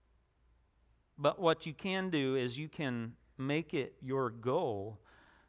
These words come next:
to follow Jesus and to do, uh, to, to walk in the light, to live in obedience to him. And I'm not talking about sinless perfection.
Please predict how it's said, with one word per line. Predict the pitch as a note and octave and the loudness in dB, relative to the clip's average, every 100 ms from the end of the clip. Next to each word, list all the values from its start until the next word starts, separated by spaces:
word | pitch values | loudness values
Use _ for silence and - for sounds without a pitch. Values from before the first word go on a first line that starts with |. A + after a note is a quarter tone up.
| _ _ _ - | _ _ _ -16
to | - | -10
follow | B2 - D3 D#3+ D#3+ | -4 4 6 6 2
Jesus | C3 D3+ D#3 G#2+ G2 - - - - - _ _ - - | 0 -2 -2 -2 -6 -8 -12 -12 -14 -20 _ _ -20 -12
and | A#2+ A#2+ | -6 -6
to | - - | -6 -10
do, | A2+ C3 C#3 C#3+ A#2 - - - _ - - | -4 0 0 -2 -4 -18 -20 -20 _ -14 -14
uh, | - | -6
to, | C#3+ C3 | -4 -4
to | - | -6
walk | B2+ C3 C3+ D3 F3+ | 0 10 10 10 4
in | D#3 D#3+ | 0 2
the | |
light, | D#3 C#3 C3+ A2 - | 6 8 8 4 -2
to | C#3+ | 0
live | C3+ D3 | 2 2
in | D#3 | 2
obedience | C#3+ C3+ D3+ D#3+ D3 C3+ | 0 2 2 2 2 0
to | - | -2
him. | B2 | 0
And | A2+ B2+ | 0 2
I'm | D3+ D#3+ | 4 4
not | G#3 A#3+ B3 | 6 6 6
talking | B3+ A#3+ B3+ G#3+ | 6 6 4 6
about | G3 F3 C#3 | 8 8 4
sinless | - G3 F3+ E3 C#3 | -2 2 4 4 2
perfection. | - - D3 - D3 - - A2 E2+ D#2 | -4 -4 -6 2 2 2 -6 -6 -6 -10